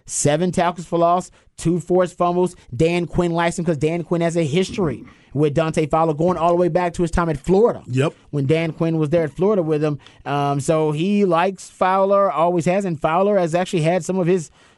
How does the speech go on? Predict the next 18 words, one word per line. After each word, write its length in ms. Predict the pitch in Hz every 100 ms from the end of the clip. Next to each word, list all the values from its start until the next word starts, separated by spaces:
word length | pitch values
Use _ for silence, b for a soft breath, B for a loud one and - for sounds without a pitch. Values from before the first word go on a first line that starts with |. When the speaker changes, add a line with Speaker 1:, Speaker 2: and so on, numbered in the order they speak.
| b _
Speaker 1:
played 220 | 160 180
some 80 | 196
of 80 | 190
his 100 | 190
best 220 | 190 185
football 400 | - 233 175 156
now 340 | 160 160 175 -
under 480 | 151 175 185 190 170
Dan 300 | 165 180 180
Quinn. 400 | - 233 147 92
And 260 | - 143 143
prior 360 | 147 160 160 151
to 180 | 147
this 220 | 135 147 120
Dante 360 | 143 135 131
Fowler 360 | 123 175 185 185
move, 420 | 185 190 185 180 B B B
remember, 520 | 135 160 160 160 156